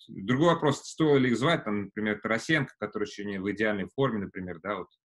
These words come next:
А, он прилетел все равно, Бобровский прилетел. Или, не знаю, вот ш-, шестерых защитников мы увидели, вроде бы в обороне играли не так плохо. Есть какие-то плюсы,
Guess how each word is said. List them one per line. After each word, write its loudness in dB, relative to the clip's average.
А, -6
он -8
прилетел 0
все -4
равно, -2
Бобровский 0
прилетел. -6
Или, 6
не 4
знаю, 2
вот 0
ш-, -6
шестерых 0
защитников -2
мы 2
увидели, 0
вроде 0
бы -4
в -4
обороне 2
играли 0
не -8
так -10
плохо. -6
Есть 2
какие-то 0
плюсы, 2